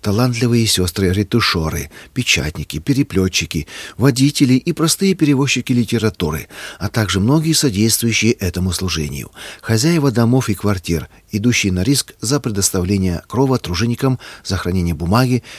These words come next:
техники, книг, оборудования и самих подвижников.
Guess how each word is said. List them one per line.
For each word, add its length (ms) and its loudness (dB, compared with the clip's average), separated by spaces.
техники, 540 0
книг, 400 0
оборудования 640 0
и 80 -2
самих 480 0
подвижников. 760 -8